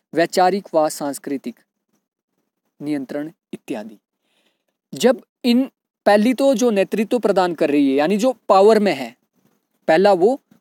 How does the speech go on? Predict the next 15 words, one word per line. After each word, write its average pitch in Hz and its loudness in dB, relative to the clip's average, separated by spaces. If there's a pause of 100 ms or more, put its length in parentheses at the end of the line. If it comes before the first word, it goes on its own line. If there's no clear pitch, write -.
और 185 0
दूसरी 240 0
सोशल 277 0 (180)
पावर। 160 2 (580)
पावर 175 2
में 233 -2
for 185 0
example 185 0 (160)
बीजेपी 185 0
है, 202 0 (260)
सोशल - 0
पावर 208 4
में 214 -4
कौन 214 -2
है? 214 -2